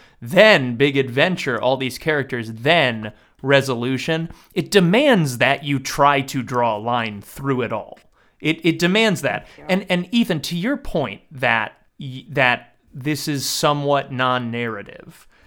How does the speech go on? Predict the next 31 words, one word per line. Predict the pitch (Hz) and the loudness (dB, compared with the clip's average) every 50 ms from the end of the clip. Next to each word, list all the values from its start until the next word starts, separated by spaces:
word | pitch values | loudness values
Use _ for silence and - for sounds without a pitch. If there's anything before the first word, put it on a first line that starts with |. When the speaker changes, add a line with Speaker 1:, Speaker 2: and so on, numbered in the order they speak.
| _ _ _ _ - | _ _ _ _ 0
Speaker 1:
is | 180 220 269 254 196 202 | 2 2 2 2 0 -2
there | 269 311 294 254 - - | 0 0 0 0 0 0
any | 160 160 165 180 185 | 0 0 2 0 -2
instance | 180 151 147 165 156 - - 185 185 180 170 - - | -2 -2 -4 -4 -4 -4 -4 -2 -2 -2 -4 -6 -8
of | - 147 135 123 127 | -6 -6 -6 -6 -6
Henson | - - 139 143 139 127 131 - 143 131 123 123 117 110 - _ _ _ _ _ _ - 127 117 | -12 -8 -6 -4 -4 -4 -4 -4 -4 -4 -4 -4 -8 -12 -12 _ _ _ _ _ _ -18 -12 -4
going | - 147 143 147 147 160 160 160 160 160 - - _ - | 0 2 2 4 4 2 2 2 0 -4 -8 -10 _ 2
actual | 139 135 139 147 - - - - 160 139 135 135 131 | 4 4 4 4 0 -6 -6 -4 -2 -2 0 -2 -2
non-narrative? | 127 127 123 120 120 120 117 113 113 110 110 117 123 123 147 165 170 170 165 - - - - _ _ | -2 -2 -2 -2 -2 -2 -2 -4 -6 -6 -2 -2 -2 -2 -2 -4 -4 -6 -10 -14 -20 -20 -20 _ _
Because | 165 147 - 190 156 - - | -2 0 2 2 0 0 -6
that's | - 147 185 214 277 - - - | -2 2 4 4 4 2 -2 -4
my | 180 180 185 | -2 -2 -2
criticism | 180 - 175 175 175 156 - 170 147 143 143 135 | -2 -4 -4 -4 -4 -4 -2 -2 -2 0 0 0
of | 135 139 135 131 120 | 0 0 -2 -2 -2
this | 135 143 139 - - - - - _ _ _ _ _ _ _ | -2 -2 -2 -2 -6 -8 -10 -14 _ _ _ _ _ _ _
movie | - 127 135 147 147 135 143 143 139 | -4 0 0 0 2 2 2 2 2
and | - 135 139 139 123 | 2 -2 -2 -4 -2
book, | 131 143 185 185 190 - | 0 0 0 0 -2 -4
is | - 139 135 120 | -8 -8 -6 -2
that | 135 131 127 123 | 0 -2 -2 -2
it | 139 135 139 | -4 -8 -8
seems | - - 160 165 175 175 - - | -8 -6 -4 -4 -4 -4 -6 -6
to | - 165 143 | -4 -4 -4
want | 120 117 113 127 139 139 - - | -4 -4 -2 -2 -2 -2 -2 -4
to | - 151 | -8 -6
just | 135 139 135 123 - - - | -4 -4 -4 -4 -6 -10 -10
throw | 139 123 147 151 143 135 123 120 120 117 117 - _ _ _ _ _ _ _ _ _ _ - - | -4 -2 0 2 2 2 2 0 -2 -6 -8 -10 _ _ _ _ _ _ _ _ _ _ -20 -20
random | 139 123 127 135 135 143 151 147 143 135 131 | -16 -6 -2 0 0 0 0 0 -2 -2 -2
shit | 123 - - - 147 143 143 147 | -2 -2 -2 0 -2 -2 0 -2
that | 131 127 127 | 0 0 0
is | 127 127 117 - | 0 -2 -4 -8